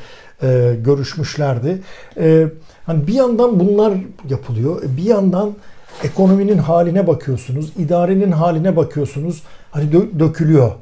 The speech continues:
gibi bir hava var. Yani hep diyoruz ya, yani çelişkiler ülkesi Türkiye diye. Ha, bir konu daha var. Onu da, e, atlamadan, e, geçmemek lazım. Şimdi bu, e,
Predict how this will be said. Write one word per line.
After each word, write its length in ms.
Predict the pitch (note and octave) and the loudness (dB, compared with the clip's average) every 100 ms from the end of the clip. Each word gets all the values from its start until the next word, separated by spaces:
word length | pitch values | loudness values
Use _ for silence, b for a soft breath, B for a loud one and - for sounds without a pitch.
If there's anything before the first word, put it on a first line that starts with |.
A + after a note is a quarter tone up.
| - - | -12 -4
gibi 240 | D3+ D3+ | -2 0
bir 200 | D#3 - B B B | 0 -2 B B B
hava 300 | C3+ C3 B2 | -2 0 0
var. 160 | F#2 - - b b b C#3+ | -2 -6 -10 b b b -2
Yani 300 | F3 G3+ - B B B B _ _ _ - - - | 0 0 -4 B B B B _ _ _ -14 -10 -4
hep 240 | F#3+ F#3 | -4 -2
diyoruz 320 | F3+ F3 G3+ | 0 2 0
ya, 120 | E3+ D#3 | 0 0
yani 240 | D#3 D3+ | -2 -2
çelişkiler 760 | - D3+ D#3 - E3+ F3+ D#3+ - - | -4 -2 -4 -4 -2 -2 -4 -8 -4
ülkesi 540 | C3+ E3 D3+ D#3 C3+ B - | -2 0 -2 -2 -4 B -6
Türkiye 420 | C#3+ C3 C#3 A#2+ | -4 -2 -4 -2
diye. 120 | A#2+ | -2
Ha, 340 | A2 A3 G#3+ G3 | -2 -2 -2 -2
bir 180 | A#3+ | -4
konu 340 | - G3+ G#3 G3 B B E3 | -2 0 0 -2 B B -2
daha 240 | D3+ F3+ | 2 2
var. 120 | A#2+ A#2 | 0 -2
Onu 220 | E3+ F3+ | 0 2
da, 180 | F#3 F3+ - B B B - | 2 0 -6 B B B 2
e, 280 | D#3 D3+ D3+ - | 4 4 0 -4
atlamadan, 680 | C3+ - G3+ F#3 E3 G#3 G#3 - F#3+ | -8 -2 2 2 2 0 -4 -8 0
e, 480 | E3 D#3+ D3+ D3 C#3+ B2 | 4 4 4 2 0 4
geçmemek 600 | F#3+ F#3+ F3 C3+ B2 C3 | 4 4 -2 -2 -2 -4
lazım. 280 | A#2+ G#2 G2 - B B | -4 -4 -10 -16 B B
Şimdi 400 | G#3+ A#3 G3 - B B B B C3+ | -4 0 0 -2 B B B B 0
bu, 320 | C3+ B3+ - - | 2 2 -4 -16
e, 80 | - | -4